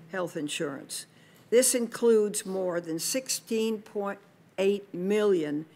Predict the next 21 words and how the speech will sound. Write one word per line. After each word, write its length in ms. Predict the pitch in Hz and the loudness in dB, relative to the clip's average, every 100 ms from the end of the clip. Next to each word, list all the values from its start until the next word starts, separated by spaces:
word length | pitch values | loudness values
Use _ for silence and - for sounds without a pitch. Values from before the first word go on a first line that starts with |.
| _ _ | _ _
Californians 1040 | 214 175 170 - 190 175 151 127 117 - - _ - | -6 -4 -6 -4 -2 0 -2 -4 -8 -12 -12 _ -6
with 200 | 185 - | -6 -4
pre-existing 960 | 220 214 208 170 180 180 - 175 165 - _ - | -2 2 0 -2 -6 -6 -6 -6 -8 -10 _ -6
conditions, 840 | 170 160 160 - 151 135 - - - - - | -4 -2 -2 -2 -6 -8 -10 -14 -18 -20 -10
and 280 | 180 185 185 | -8 -8 -4
we 200 | 233 233 | 0 2
are 80 | 196 | 2
just 340 | 202 190 - | 0 -2 -6
one 340 | 170 180 185 | -8 -6 -4
state, 500 | 160 - - 165 147 - - - - _ | -4 -4 -2 -4 -4 -12 -20 -20 -20 _
but 160 | 170 - | -10 -6
I 120 | - 175 | -6 -4
think 320 | 214 202 208 | -2 -4 -6
you 80 | 180 | -8
sh-, 160 | - - | -8 -8
should 260 | - 202 170 | -2 -2 0
know 420 | 180 180 160 165 - - - _ | -2 -2 -2 -4 -10 -20 -20 _
how 400 | 185 165 156 147 - 156 | -4 -2 -2 -4 -8 -4
we 120 | 165 | -4
feel. 520 | - 185 156 131 113 - - _ | 0 0 0 -2 -10 -18 -20 _
Secondly, 760 | - 277 262 247 175 143 135 | 2 2 4 2 0 -2 -8